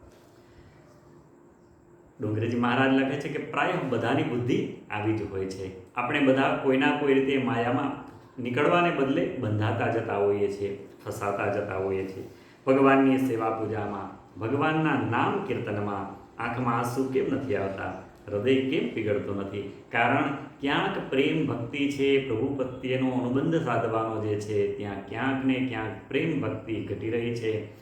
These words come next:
આપણને ક્યાંક માયામાં આસક્તિ થઈ રહી છે, એટલે આપણને પ્રભુ સાથે તાદાત્મ્ય સાધવામાં ચિત્ત નથી ચોંટતું, મન નથી લાગતું.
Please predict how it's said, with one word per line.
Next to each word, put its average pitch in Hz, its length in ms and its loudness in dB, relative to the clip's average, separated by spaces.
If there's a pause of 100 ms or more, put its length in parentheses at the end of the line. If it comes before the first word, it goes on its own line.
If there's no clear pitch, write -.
(140)
આપણને 131 420 2
ક્યાંક 113 420 -2
માયામાં 107 600 0
આસક્તિ 113 460 -4
થઈ 98 220 -6
રહી 95 240 -2
છે, - 220 -10 (340)
એટલે 107 220 -4
આપણને 101 460 -4 (240)
પ્રભુ 117 220 -2
સાથે 120 420 -2
તાદાત્મ્ય 113 540 0
સાધવામાં 104 880 -4
ચિત્ત 170 240 -2
નથી 135 340 0
ચોંટતું, 107 840 -6
મન 131 100 0
નથી 120 340 -2
લાગતું. 92 540 -8